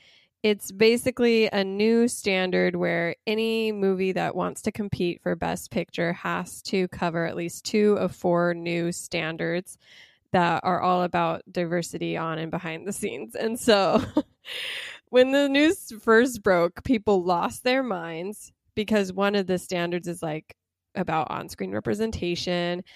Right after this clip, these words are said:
or themes and narratives. And it's, like, saying you have to have a certain amount of women or people of color or certain groups represented in the story, on the screen as main <laughs> characters.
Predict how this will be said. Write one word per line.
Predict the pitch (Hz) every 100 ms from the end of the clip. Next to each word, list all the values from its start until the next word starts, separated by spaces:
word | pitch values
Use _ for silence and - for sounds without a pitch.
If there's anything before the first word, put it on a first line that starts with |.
| - _
or | 196 196
themes | 202 196 185 185
and | 214 220
narratives. | 175 170 170 175 -
And | 180
it's, | 170 -
like, | 175 175
saying | - 180 175 175 160 -
you | 190
have | 180 175
to | -
have | 185 170
a | 175
certain | - 170 175
amount | 170 165 151
of | 185
women | 202 240 226 214 208 196
or | 185 170 170
people | - 175 175
of | 175
color | - 254 226 208 202 180
or | 170 175 175 175 - - - -
certain | - 208 196 185
groups | 208 240 -
represented | 214 202 202 190 196 190 -
in | 220 220 214
the | 208
story, | - 190 185 180 185 -
on | 202 202
the | 202
screen | 196 - 185 180 180 180
as | 185 185 185
main | 180 185
<laughs> |
characters. | 185 - 254 254 185 196 165 233 -